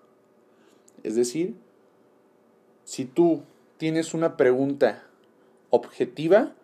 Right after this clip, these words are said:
tu, tu respuesta será objetiva. Si tú tienes una pregunta de alto valor, tu respuesta será de alto valor. Y así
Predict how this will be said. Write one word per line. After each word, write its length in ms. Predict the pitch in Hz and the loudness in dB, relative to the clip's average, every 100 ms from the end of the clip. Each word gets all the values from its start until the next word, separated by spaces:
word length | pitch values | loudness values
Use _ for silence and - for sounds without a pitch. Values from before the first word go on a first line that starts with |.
| _ _ _ _ _ _ _ _ _ _ _ _ _ _ _ | _ _ _ _ _ _ _ _ _ _ _ _ _ _ _
tu, 420 | 139 131 139 135 - - | -4 -2 -4 -8 -14 -2
tu 120 | 143 | 4
respuesta 760 | 147 139 - 165 165 185 190 - _ _ _ _ _ _ _ _ _ | 4 4 2 2 4 0 0 -12 _ _ _ _ _ _ _ _ _
será 460 | - 127 123 127 - | -2 4 6 4 2
objetiva. 640 | 123 - 131 151 147 - _ _ _ _ _ _ _ _ _ _ _ _ _ _ _ _ _ _ _ _ | -6 -4 -6 -2 -4 -6 _ _ _ _ _ _ _ _ _ _ _ _ _ _ _ _ _ _ _ _
Si 140 | - | -10
tú 140 | 113 123 | -6 -4
tienes 320 | 131 135 131 | -2 -4 -4
una 180 | 135 131 | -4 -2
pregunta 440 | 127 127 135 123 | -2 -2 0 2
de 100 | 113 | 4
alto 220 | 117 123 | 2 4
valor, 360 | 147 156 160 240 - _ _ _ _ | 4 6 4 2 -8 _ _ _ _
tu 120 | - 113 | -6 -4
respuesta 440 | 110 - 113 120 | -2 -2 0 0
será 240 | 117 110 | 2 4
de 100 | 107 | 6
alto 220 | 107 107 113 | 4 2 4
valor. 380 | 120 135 139 - _ _ _ _ _ _ _ _ _ _ _ | 6 4 2 -6 _ _ _ _ _ _ _ _ _ _ _
Y 120 | 131 | 0
así 400 | 135 - 165 180 | 0 0 -8 -8